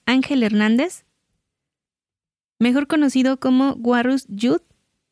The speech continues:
que nos escucha con mucha regularidad, así que muchos saludos para ti. Y este episodio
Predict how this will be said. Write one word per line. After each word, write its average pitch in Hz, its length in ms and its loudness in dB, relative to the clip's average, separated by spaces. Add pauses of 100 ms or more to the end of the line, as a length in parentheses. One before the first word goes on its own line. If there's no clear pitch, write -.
(880)
que 254 240 0
nos 277 220 0
escucha 262 480 -2
con 247 180 0
mucha 262 300 0
regularidad, 262 800 0
así 208 260 -2
que 233 120 -2
muchos 233 300 0
saludos 220 360 0
para 196 240 -2
ti. 311 240 -2 (1300)
Y 247 160 0
este 285 180 -4
episodio 262 640 0